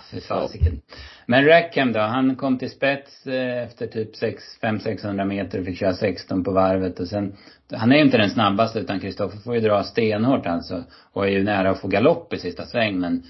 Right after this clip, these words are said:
Speaker 1: räddar honom och sen så går han ju undan säkert. Jag hade sju och en halv ungefär sista åttahundra på honom. Men han är, han, och han var bättre, det var bättre intryck på honom än i årsdebuten. På Åby tycker jag han hade gått framåt och där loppet. Men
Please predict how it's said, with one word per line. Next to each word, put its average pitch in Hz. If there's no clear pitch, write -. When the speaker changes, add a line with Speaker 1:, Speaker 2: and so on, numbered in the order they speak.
Speaker 1:
räddar 104
honom 95
och 87
sen 92
så 95
går 92
han 90
ju 87
undan 85
säkert. 92
Jag 107
hade 107
sju 110
och 104
en 98
halv 101
ungefär 90
sista -
åttahundra 87
på 80
honom. 82
Men 104
han 110
är, 117
han, 117
och 131
han 120
var 117
bättre, 113
det 104
var 107
bättre 104
intryck 90
på 90
honom 85
än 85
i 85
årsdebuten. 85
På 107
Åby 90
tycker 87
jag 85
han 85
hade 87
gått 87
framåt 87
och 85
där 82
loppet. 85
Men 87